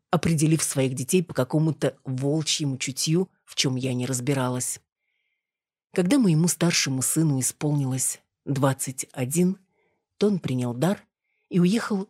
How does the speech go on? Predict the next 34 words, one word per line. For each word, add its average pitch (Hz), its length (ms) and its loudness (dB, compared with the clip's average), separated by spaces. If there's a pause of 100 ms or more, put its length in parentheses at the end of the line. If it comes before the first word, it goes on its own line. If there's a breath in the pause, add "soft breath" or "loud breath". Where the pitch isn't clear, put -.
в 135 220 -6
Брянск, 123 680 -4 (120)
куда 143 220 2
позвали 131 400 0
родственники 127 760 -4
его 127 220 -4
жены, 131 400 -2 (320)
ведь 185 160 -2
там 185 200 2
несколько 175 400 0
лет 185 220 0
не 131 120 0
было 127 180 -2
своего 135 360 -2
колдуна. 139 580 -2 (520)
Я 247 160 -2
отпустила - 500 -4
легко, 127 540 -8 (280)
ведь 156 180 2
город 156 300 2
находился 147 540 0
рядом, 151 420 2 (320)
да 170 140 4
и 156 60 6
не 143 140 2
могла 131 380 0
бы 170 140 0
его 127 180 -2
держать, 131 540 -4 (200)
ведь - 220 -4
Стас 139 320 2
был 135 200 0
уже 131 180 -2
взрослым 139 680 0